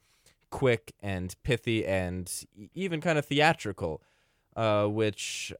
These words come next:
I, I'm glad I was exposed to that early on, uh, 'cause, you know, wri-, writing is, is important to me, and, uh, I, I'm glad I, I had that, that viewpoint in my, in my head so I could, you know,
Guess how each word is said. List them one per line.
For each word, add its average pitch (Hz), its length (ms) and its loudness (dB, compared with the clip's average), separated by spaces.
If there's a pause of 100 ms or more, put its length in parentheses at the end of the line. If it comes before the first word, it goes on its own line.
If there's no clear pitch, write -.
(100)
I, 104 220 0
I'm 117 160 2
glad 113 260 4
I 107 80 4
was 101 220 0
exposed 101 640 0
to 107 80 -4
that 90 320 0
early 95 320 -2
on, 90 360 -4 (220)
uh, 82 440 -4 (160)
'cause, 87 340 -12
you 90 80 -10
know, 87 80 -10 (180)
wri-, 113 300 0
writing 120 380 4
is, 107 340 -2
is 117 220 -4
important 113 640 -2
to 120 120 -6
me, 127 260 0 (100)
and, 110 460 -4 (1000)
uh, 95 440 -2
I, 85 320 -2
I'm 107 160 -4
glad 104 260 0
I, 95 320 2
I 98 140 0
had 104 460 0
that, 95 260 0 (140)
that 98 180 -2
viewpoint 98 760 -6 (160)
in 107 240 -4
my, 92 360 -2 (120)
in 117 100 -4
my 104 180 -2
head 98 360 -2
so 90 300 -2
I 87 100 0
could, 90 360 -10 (120)
you 92 80 -12
know, 95 160 -6